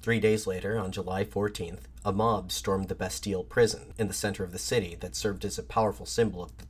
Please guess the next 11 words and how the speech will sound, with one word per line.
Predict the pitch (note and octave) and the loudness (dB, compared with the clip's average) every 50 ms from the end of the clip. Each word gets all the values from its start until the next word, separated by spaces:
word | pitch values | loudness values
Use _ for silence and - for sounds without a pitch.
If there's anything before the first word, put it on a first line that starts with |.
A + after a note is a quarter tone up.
| - - | -10 -8
tyranny | - - A#2+ A2+ G2 F2 F2 | -2 0 2 2 2 0 -2
of | F2 - | -6 -8
the | - F#2 | -4 0
monarchy. | G2 G2+ G2+ - - - - - - - - - - - - - - - - | 2 2 2 2 0 -6 -14 -16 -16 -16 -16 -16 -18 -18 -20 -20 -20 -8 -4
The | - A2 | -4 0
French | - B2 A#2+ A2+ - - | 4 4 4 4 4 4
Revolution | G#2+ G#2 F#2 F#2 G2 G2+ G2+ G#2 - A#2+ A2 | 2 2 2 2 2 2 2 0 0 0 0
had | G#2 F#2+ F2 | 0 -2 -2
begun | F2 F#2 - - G2+ G2+ G#2 G#2+ | -4 -6 -2 0 2 4 4 4
in | G2+ G2+ - - | 4 2 0 -2
earnest. | G2 F2 - D#2 - - - - - - | -4 -6 -6 -8 -10 -12 -12 -12 -14 -16